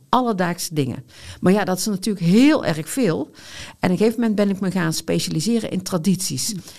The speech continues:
Speaker 1: Dus de cultuur die van generatie op generatie wordt doorgegeven. Dat is aan de ene kant neem je het over van je ouders en grootouders en nog verder. En aan de andere kant geef je het weer door aan je kinderen en kleinkinderen. Dus aan een traditie, dat is altijd iets van nu.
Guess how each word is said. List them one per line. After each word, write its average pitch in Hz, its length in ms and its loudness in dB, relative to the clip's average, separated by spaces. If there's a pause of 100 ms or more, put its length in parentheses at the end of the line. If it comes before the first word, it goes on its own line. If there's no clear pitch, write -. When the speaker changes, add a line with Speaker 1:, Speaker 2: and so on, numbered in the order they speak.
(200)
Speaker 1:
Dus - 200 0
de - 120 -4
cultuur 262 440 4
die 220 120 0
van 175 160 -2
generatie 190 540 -2
op - 80 -12
generatie 190 560 -2
wordt 185 160 -6
doorgegeven. 151 680 0 (280)
Dat 175 140 0
is 190 60 0
aan 180 100 0
de 165 100 -2 (140)
ene 233 200 2
kant - 240 -6
neem 185 160 -2
je 156 80 0
het - 140 -6
over 190 240 0
van 160 140 -4
je - 80 -8
ouders 165 340 -2
en 143 120 -6
grootouders 160 640 -6 (120)
en 151 80 -2
nog 135 140 -4
verder. 233 360 -6 (360)
En 196 140 0
aan 160 120 0
de - 80 -10
andere 220 300 -2
kant 110 400 -6 (180)
geef 214 260 2
je - 60 -12
het - 100 -12
weer 180 160 -2
door 208 260 2
aan 180 120 -4
je 170 80 -4
kinderen 214 420 -2
en 175 100 -8
kleinkinderen. 139 760 -4 (400)
Dus 196 260 2 (200)
aan 196 160 2
een 175 140 -2
traditie, 254 520 -2
dat 156 120 -4
is - 80 -4 (120)
altijd 330 400 2
iets - 220 -6
van 156 240 0
nu. 220 260 6